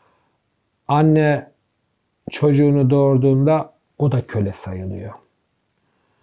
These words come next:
Vesaire vesaireler. Neyse, bunları geçiyoruz. Şimdilik bu bahsi burada kapatıyoruz. Bundan sonra bu meseleyle ilgili ikinci etap videoda Kur'an çerçevesinde bu, e,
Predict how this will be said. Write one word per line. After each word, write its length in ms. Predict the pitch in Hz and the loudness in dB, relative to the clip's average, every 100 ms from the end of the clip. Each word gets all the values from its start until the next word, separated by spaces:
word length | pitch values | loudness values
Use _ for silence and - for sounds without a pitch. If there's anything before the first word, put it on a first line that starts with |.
| _ _ _ _ | _ _ _ _
Vesaire 600 | 170 165 - 127 113 156 | -4 -2 -2 -6 -2 0
vesaireler. 640 | 127 113 - 117 95 98 107 | 0 -4 -8 -8 -10 -12 -8
Neyse, 540 | 131 165 180 - 110 131 | -2 0 0 -2 -6 -2
bunları 300 | 151 151 131 | 0 2 0
geçiyoruz. 640 | 123 151 - 143 131 151 | 0 -2 -2 -2 -2 -4
Şimdilik 600 | - - 175 147 110 - | -6 -2 2 2 -2 -2
bu 100 | 160 | -2
bahsi 400 | 147 - - 120 | 0 -4 -6 -2
burada 260 | 151 135 - | 0 0 -2
kapatıyoruz. 800 | 170 170 151 - 131 143 135 - - | -6 -4 -6 -2 0 0 -2 -6 0
Bundan 320 | 156 180 190 | 2 2 0
sonra 480 | - 143 123 113 110 | 0 -2 -2 -4 -4
bu 360 | 147 170 147 - - - | -2 0 -2 -6 -16 -6
meseleyle 720 | 147 151 - 165 180 143 117 | -2 -2 -2 0 2 0 0
ilgili 600 | 135 160 120 117 160 - | 0 0 0 -2 -2 -4
ikinci 520 | 175 - - 165 156 | -8 -6 -2 0 2
etap 440 | 175 147 - 123 - 160 | -2 -4 -6 -8 -8 -2
videoda 640 | 175 147 131 151 180 175 _ _ _ _ _ _ | 0 2 0 0 -2 -4 _ _ _ _ _ _
Kur'an 400 | - 175 202 196 | -2 0 2 0
çerçevesinde 1040 | - 151 135 - 131 127 - 131 131 120 | 0 0 0 -2 -2 -2 -4 -2 0 0
bu, 260 | 127 123 120 _ _ _ _ - _ _ _ _ | 0 -2 -4 _ _ _ _ -20 _ _ _ _
e, 160 | 139 | -8